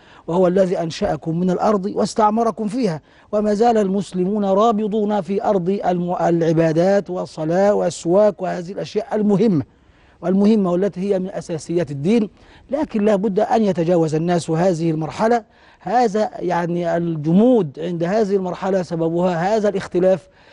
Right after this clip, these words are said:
في الخطاب، وهذا الخطاب يحتاج إلى انضباط. هذا الانضباط ترعاه المؤسسة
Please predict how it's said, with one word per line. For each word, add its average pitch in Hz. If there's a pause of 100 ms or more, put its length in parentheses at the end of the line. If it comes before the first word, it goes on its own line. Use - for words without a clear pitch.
(160)
في -
الخطاب، 185 (260)
وهذا 175
الخطاب 165
يحتاج 165
إلى 151
انضباط. 147 (420)
هذا 196
الانضباط 190 (460)
ترعاه 190
المؤسسة 180